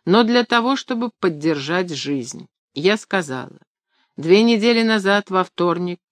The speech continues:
я представила нашему парламенту план построить тридцать тысяч домов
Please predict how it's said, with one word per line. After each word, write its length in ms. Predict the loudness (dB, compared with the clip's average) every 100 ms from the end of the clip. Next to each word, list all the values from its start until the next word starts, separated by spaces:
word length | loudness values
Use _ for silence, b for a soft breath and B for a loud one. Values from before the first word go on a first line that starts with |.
| _
я 240 | -4 0 0
представила 640 | 0 -2 -2 0 0 0
нашему 500 | 2 2 0 -2 -2
парламенту 720 | -2 0 2 0 0 -2 -6
план 460 | -6 0 0 0 -6 b b b
построить 640 | 2 2 2 0 2 2 -2
тридцать 480 | 0 0 0 -2 -2
тысяч 420 | -2 -2 -4 -6
домов 400 | -2 -2 0 -4